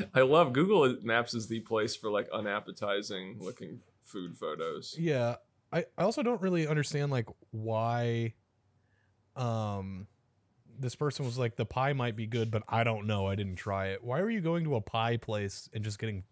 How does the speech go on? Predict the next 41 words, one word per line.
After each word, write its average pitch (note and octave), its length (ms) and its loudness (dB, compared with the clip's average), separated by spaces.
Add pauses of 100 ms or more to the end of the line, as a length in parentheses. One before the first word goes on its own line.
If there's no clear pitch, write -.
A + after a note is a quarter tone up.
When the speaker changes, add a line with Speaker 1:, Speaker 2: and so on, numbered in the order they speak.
Speaker 2:
like, G2 140 -4
a G2 80 -2
burger? G2 460 -6 (680)
Speaker 1:
You C3 160 -2
should E3+ 200 -4
try, C3+ 280 6
I, A2+ 180 6
you C3 140 0
should C#3+ 160 -10
try D3+ 180 4
the D3 60 -2
pie, D#3+ 340 4
buddy. A2 420 2 (160)
Speaker 2:
Yeah, A#2 260 -2
maybe C3 200 0
try F3 180 0
the C3 80 0
pie A#2 280 0
out. F#2+ 240 0 (1300)
Speaker 1:
Uh, C#3 340 6 (160)
let's F3 520 4
try D#3+ 180 4
the A#2 80 2
pie D#2+ 360 2
next - 160 -10
time. A#2 220 -6
Speaker 2:
Yeah, E2+ 120 -8 (200)
maybe G#3+ 220 -2
let's E3 180 -4
get C#3 120 -6
the G#2+ 80 -10
pie G2 220 -4
a F#2+ 60 -4
shot. G2 360 -6 (360)
Sounds F#3 220 -2
like F3+ 160 2
the A#2 100 -4
laundry's A2 540 0
going G#2 320 -2
again. G2+ 380 -4 (300)
Speaker 1:
Yeah, F3 480 6